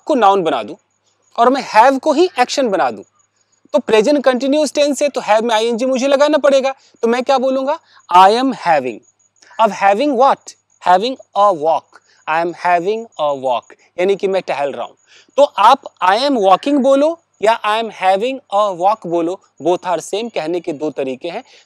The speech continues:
तो हम हैविंग का इस्तेमाल इन जगहों पर करते हैं। क्या सिर्फ टहलने के लिए हैविंग होता है? जी नहीं। जब भी हम एक्शन की तरह इसका इस्तेमाल करेंगे, तो इसके अंदर टहलना भी आ जाता है, इसके अंदर खाना भी आ जाता है, पीना भी आ जाता है,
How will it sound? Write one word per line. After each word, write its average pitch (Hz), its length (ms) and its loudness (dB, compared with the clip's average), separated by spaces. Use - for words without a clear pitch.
तो 254 60 4
हम 262 100 2
हैविंग 202 400 0
का 254 80 -2
इस्तेमाल 226 420 -4
इन 311 120 6
जगहों 233 260 6
पर 202 140 -2
करते 127 320 -6
हैं। 101 100 -18
क्या 269 140 6
सिर्फ 302 300 -2
टहलने 214 320 0
के 277 140 -2
लिए 277 120 0
हैविंग 262 300 -2
होता 269 260 0
है? 247 160 -6
जी 180 180 0
नहीं। 117 180 -4
जब 208 220 0
भी - 80 2
हम - 80 -2
एक्शन 220 320 -2
की 277 120 -4
तरह 247 180 0
इसका 233 200 -4
इस्तेमाल 175 360 -2
करेंगे, 156 440 -6
तो 220 60 2
इसके 220 240 -2
अंदर 254 200 2
टहलना 180 500 -2
भी 247 140 -4
आ 247 100 0
जाता 247 320 -4
है, 254 140 -12
इसके 185 240 -2
अंदर 233 180 -2
खाना 220 460 -4
भी 254 120 0
आ 254 120 2
जाता 247 320 -4
है, 262 160 -10
पीना 214 300 0
भी 262 140 2
आ 254 120 4
जाता 233 320 -2
है, 247 140 -8